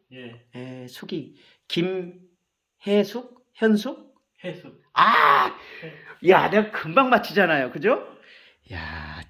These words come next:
Speaker 2: 참, 그 이름들이. <laughs> 아, 아무튼, 이, 여기, 여기를,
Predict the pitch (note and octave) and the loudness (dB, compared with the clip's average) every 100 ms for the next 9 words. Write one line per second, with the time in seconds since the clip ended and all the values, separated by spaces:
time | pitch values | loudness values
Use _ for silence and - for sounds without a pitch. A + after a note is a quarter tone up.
0 | _ - G2+ G#2 B2+ - - - - - | _ -10 -8 -10 -10 -14 -20 -20 -18 -6
1 | A#2 A#2+ C3+ C3+ B2 B2 F#3+ - - - | -2 2 2 2 0 -2 -4 -8 -18 -20
2 | _ _ _ _ _ _ D3+ - - - | _ _ _ _ _ _ -14 -14 -20 -20
3 | - - - - _ _ _ _ _ _ | -4 -2 -4 -18 _ _ _ _ _ _
4 | _ _ _ _ _ _ _ _ _ _ | _ _ _ _ _ _ _ _ _ _
5 | _ _ _ _ _ _ _ _ _ _ | _ _ _ _ _ _ _ _ _ _
6 | _ _ _ _ _ _ _ _ _ _ | _ _ _ _ _ _ _ _ _ _
7 | - - - - _ F#2+ F#2+ G2 A2+ _ | -20 -20 -20 -20 _ -18 -16 -18 -20 _
8 | _ _ _ _ _ _ _ _ - B2+ | _ _ _ _ _ _ _ _ -12 -10
9 | B2+ C#3+ C#3+ C3 - _ _ - - - | -8 -6 -6 -10 -18 _ _ -20 -20 -20
10 | - - D#3+ B2+ B2 C#3+ E3 E3 - - | -20 -16 -6 -4 -2 -2 0 0 -2 0
11 | D#3 E3+ E3+ D#3+ D#3+ D#3 F3+ A#3 - | 2 8 8 6 2 2 2 0 -4